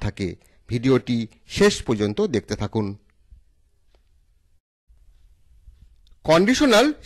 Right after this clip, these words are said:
সেন্টেন্স বলতে কি বুঝি? Some actions depend on certain conditions, কিছু কিছু কাজ কিছু কন্ডিশনের উপর নির্ভর করে, শর্তের উপর নির্ভর করে। এই সব সেন্টেন্সকে আমরা বলি কন্ডিশনাল সেন্টেন্স। একটা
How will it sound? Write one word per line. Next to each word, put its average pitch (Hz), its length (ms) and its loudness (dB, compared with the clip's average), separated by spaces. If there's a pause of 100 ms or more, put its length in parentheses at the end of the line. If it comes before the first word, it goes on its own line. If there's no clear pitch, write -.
সেন্টেন্স 175 340 2 (100)
বলতে 151 220 2 (340)
কি 196 100 0 (120)
বুঝি? 110 300 -8 (1300)
Some 175 240 4 (220)
actions 240 400 2 (220)
depend 262 380 4 (140)
on 226 60 4 (280)
certain 196 320 -2 (200)
conditions, 90 460 -8 (400)
কিছু 226 240 0
কিছু 302 160 2 (180)
কাজ 190 180 6 (380)
কিছু 170 160 -2 (160)
কন্ডিশনের 208 600 4
উপর 302 140 2 (220)
নির্ভর 107 280 -2 (100)
করে, 90 140 -2 (120)
শর্তের 139 400 0
উপর 294 140 2 (180)
নির্ভর 113 260 -2 (120)
করে। 95 160 -4 (640)
এই 233 140 4
সব 302 120 4 (120)
সেন্টেন্সকে 196 520 2 (460)
আমরা 127 180 2 (120)
বলি 185 160 4 (360)
কন্ডিশনাল 120 440 0 (120)
সেন্টেন্স। 87 360 -4 (340)
একটা 208 220 0